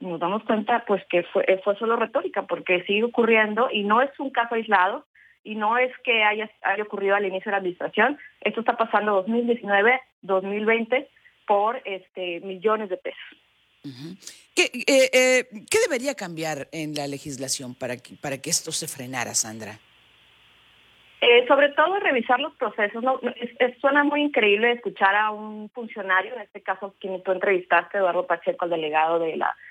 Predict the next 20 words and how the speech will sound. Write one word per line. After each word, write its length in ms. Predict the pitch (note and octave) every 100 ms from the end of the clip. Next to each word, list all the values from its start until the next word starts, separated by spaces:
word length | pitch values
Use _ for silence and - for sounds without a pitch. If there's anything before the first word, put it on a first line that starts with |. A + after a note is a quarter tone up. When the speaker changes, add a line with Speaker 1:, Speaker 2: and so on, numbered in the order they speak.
| - _
Speaker 1:
Secretaría 360 | - F#3+ E3+ F3+
de 100 | F3+
Comunicaciones 640 | F3+ F3 E3+ D#3 F3 E3+
y 60 | F3
Transportes 580 | - D#3 - D#3+ E3 E3+
en 160 | E3+
Sonora, 380 | F#3 F#3 E3+ G3+ _ - _ -
decir 480 | G#3+ G#3+ B3+ B3 B3
que, 500 | B3 A#3+ A#3 A3 _ _ _ -
que, 240 | G3+ -
que 80 | F3
en 80 | G#3
el 140 | G3
proceso 420 | G#3+ G#3 B3 A#3+
de 80 | C4
revisión 560 | A3+ G3+ G3+ - G#3 G#3+
de 120 | G3
que 120 | F#3+
la 100 | F3
empresa, 600 | F3 G#3+ A3 A3 F#3 F#3